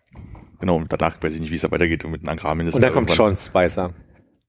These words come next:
Speaker 1: <laughs> Nee, der hat jetzt wohl gar keine Rolle, <laughs> sozusagen, ke-, keinen Status sozusagen. Dass der noch da ist, ist auch faszinierend.
Speaker 2: Ja.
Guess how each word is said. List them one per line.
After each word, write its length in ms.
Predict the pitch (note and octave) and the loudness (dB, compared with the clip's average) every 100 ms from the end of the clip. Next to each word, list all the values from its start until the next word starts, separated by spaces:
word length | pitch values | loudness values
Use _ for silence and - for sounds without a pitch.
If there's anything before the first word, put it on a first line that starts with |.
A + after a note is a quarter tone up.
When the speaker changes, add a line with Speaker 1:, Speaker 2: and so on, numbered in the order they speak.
| _ - | _ 0
Speaker 1:
<laughs> 100 | C#3+ - G#2 G2 | 2 2 -2 0
Nee, 140 | A2 | 2
der 160 | G2 F2+ | 2 2
hat 80 | - | 0
jetzt 120 | A#2 | -2
wohl 120 | G#2+ | -2
gar 160 | G2+ E2+ | 0 -2
keine 160 | - E2 | -2 -6
Rolle, 260 | - - | 0 0
<laughs> 120 | A2 F#2 | 2 2
sozusagen, 560 | F#2 - F2+ F2 A#2+ | 2 4 4 4 2
ke-, 140 | A#2 A2 | 0 -2
keinen 240 | F#2+ F#2 | 0 0
Status 340 | - F#2 F#2 - | 0 0 0 -4
sozusagen. 400 | - - - - - - - - | -6 -4 -6 -8 -16 -18 -18 -16
Dass 140 | - - | -8 0
der 140 | - | 4
noch 100 | A#2+ - | 4 4
da 140 | F2 | 2
ist, 100 | F2+ | 2
ist 100 | F#2+ | -2
auch 60 | - | -4
faszinierend. 440 | F#2+ - F2 D#2+ - | -4 -2 -4 -4 0
Speaker 2:
Ja. 180 | F#2+ | 0